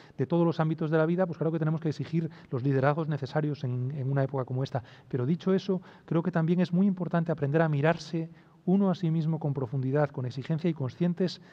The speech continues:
de que todos, todos tenemos los pies de barro y todos,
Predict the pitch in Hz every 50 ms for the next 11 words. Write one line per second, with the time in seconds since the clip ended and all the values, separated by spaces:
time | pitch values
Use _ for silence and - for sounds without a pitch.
0 | - - - - - _ _ - - _ _ - 131 139 135 - - 131 123 123
1 | 120 113 113 113 110 107 104 104 - - - - - - - 185 190 196 175 170
2 | 165 151 - - - - - - - - - 180 175 160 151 131 - - 143 143
3 | 151 151 147 143 - - 156 143 147 147 147 156 156 151 156 156 151 - - -
4 | - - 160 127 - 180 190 190 160 147 143 139 - - -